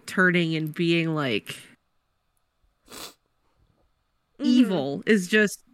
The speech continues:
Speaker 2: No, chef's kiss. Beautiful, beautiful choice.
Speaker 1: Mm. Mm. For Echo.
Speaker 2: Okay.
Speaker 1: 'Cause now I'm thinking.
Speaker 2: <laughs>
Speaker 1: Now I'm stewing. I'm like,
Speaker 2: Mm-hmm.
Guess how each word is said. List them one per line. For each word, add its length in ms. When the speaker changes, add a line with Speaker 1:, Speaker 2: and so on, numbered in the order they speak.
Speaker 2:
No, 320
chef's 280
kiss. 240
Beautiful, 520
beautiful 380
choice. 640
Speaker 1:
Mm. 240
Mm. 400
For 460
Echo. 500
Speaker 2:
Okay. 560
Speaker 1:
'Cause 180
now 200
I'm 180
thinking. 540
Speaker 2:
<laughs> 160
Speaker 1:
Now 340
I'm 120
stewing. 760
I'm 140
like, 160
Speaker 2:
Mm-hmm. 240